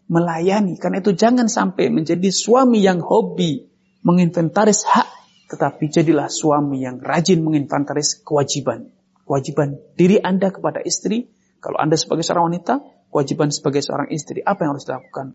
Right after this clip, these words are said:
untuk suami? Sehingga terjadi kesetiaan yang berimbal balik. Karena semangat menikah bukan eksploitasi. Menikah itu adalah melayani, menikah itu adalah melindungi,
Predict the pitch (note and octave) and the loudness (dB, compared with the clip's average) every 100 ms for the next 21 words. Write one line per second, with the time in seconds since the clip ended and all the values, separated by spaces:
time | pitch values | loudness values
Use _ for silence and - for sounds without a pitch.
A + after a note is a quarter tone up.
0 | - D3 - - A#1 - - _ _ _ | -6 -4 -4 -4 -6 -8 -14 _ _ _
1 | - D#3+ D3 D3+ C#3 C#3 C#3+ C#3+ C#3+ - | -4 -2 -2 -4 -4 -2 -4 -6 -8 -12
2 | - C#3 - C#3 C3+ B2 A#2 - B2 A#2 | -10 -8 -8 -10 -16 -16 -16 -12 -10 -8
3 | G#2+ B2 D3+ D3 - _ - C#3+ C#3 C#3 | -4 0 0 -2 -6 _ -8 -4 -4 0
4 | F3+ A3+ A#3 F#3 F3 F#3 E3 - F3 F3+ | 2 4 2 0 0 -2 -2 -2 -2 -2
5 | D3 - C#3 B2+ C3 - - D3+ C#3+ C#3 | -4 -6 -6 -6 -10 -12 -14 -4 -2 -2
6 | C#3 B2+ C#3+ - - C#3+ C#3 C3+ - - | -4 -8 -10 -8 -8 -6 -4 -4 -6 -6
7 | B2+ A2+ A#2+ B2 C3 C3 E3+ - _ _ | -4 -2 -2 -4 -4 -6 -10 -12 _ _
8 | _ - D3+ D3+ D3 C3 C#3 C3+ B2+ B2 | _ -2 2 2 0 -4 -4 -2 0 0
9 | A2+ - _ _ _ - C#3 D3 C#3 C#3+ | -2 -8 _ _ _ -2 2 2 2 0
10 | E3 G3 | 0 -2